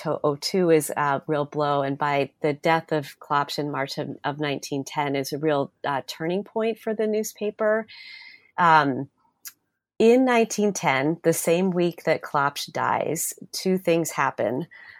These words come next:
One is that the Rockefeller, um, Founda-, Fard-, the Rockefeller files a charter for the Rockefeller Foundation, um, to become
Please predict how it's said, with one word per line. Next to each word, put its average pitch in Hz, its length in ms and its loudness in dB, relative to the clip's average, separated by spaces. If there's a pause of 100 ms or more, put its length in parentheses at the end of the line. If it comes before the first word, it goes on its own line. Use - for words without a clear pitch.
(200)
One 180 460 8
is 170 340 4
that 156 200 6
the 160 100 4
Rockefeller, 156 920 4
um, 139 540 2 (880)
Founda-, 156 540 2
Fard-, 156 380 4 (440)
the 160 140 0
Rockefeller 160 760 4 (180)
files 156 380 4
a - 100 -2
charter 156 680 0
for 160 180 -4
the 147 100 -2
Rockefeller 151 580 -2
Foundation, 160 800 -4 (600)
um, 143 360 2 (300)
to - 120 -2
become 147 680 0